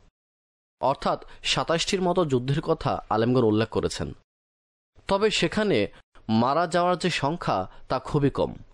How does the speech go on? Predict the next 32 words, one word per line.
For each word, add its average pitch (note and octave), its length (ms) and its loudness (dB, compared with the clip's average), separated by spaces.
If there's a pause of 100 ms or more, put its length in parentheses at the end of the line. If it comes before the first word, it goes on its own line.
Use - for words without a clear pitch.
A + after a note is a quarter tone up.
(1000)
এখন A3 280 -2
তো E3+ 180 2
ছোট F3+ 220 -2
যুদ্ধ D3+ 260 0
হলেও D3 440 4
হাজার B2+ 340 -2
লাখো A2+ 300 0
মানুষ A#2+ 280 -4
মারা G2 180 0
যায়, D#2 220 -4 (1040)
তবে E3+ 220 2
সেখানে E3 420 0
মারা A#2+ 280 2
যাওয়ার C#3+ 240 2
সংখ্যা C3+ 460 -4 (680)
খুবই G3 300 0
কম B2+ 300 0
ছিল। E2+ 300 0 (300)
সাধারণত E3+ 520 0
মানুষ E3 420 2
ইসলাম E3+ 320 -2
গ্রহণ B2 280 0
করে B2 200 2
নিত F#2+ 260 -2 (360)
আখলাকে C#3+ 400 -2
প্রভাবিত A#2 440 2
হয়ে। F2 280 0 (160)
সুতরাং F3 360 2
নাবিউন D#3 380 2
মালাহিম D3+ 600 2
অর্থ A#2 220 -2
হচ্ছে D#3 440 0